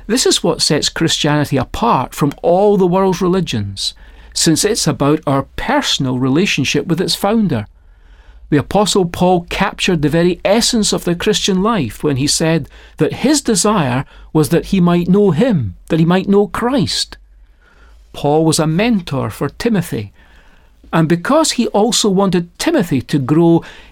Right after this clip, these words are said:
in his true experience of Christ,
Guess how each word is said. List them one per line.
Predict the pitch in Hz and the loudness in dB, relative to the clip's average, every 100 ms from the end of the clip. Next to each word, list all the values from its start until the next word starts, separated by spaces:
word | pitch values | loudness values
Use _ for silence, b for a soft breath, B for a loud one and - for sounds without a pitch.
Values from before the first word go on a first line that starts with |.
| B - | B -2
in | 151 | 0
his | 135 - 269 320 - | 0 -2 0 0 -2
true | - 175 | -2 0
experience | 131 - - 135 123 - | 0 -2 0 2 2 0
of | 131 | -4
Christ, | - 143 127 123 - | -4 -4 -2 -4 -6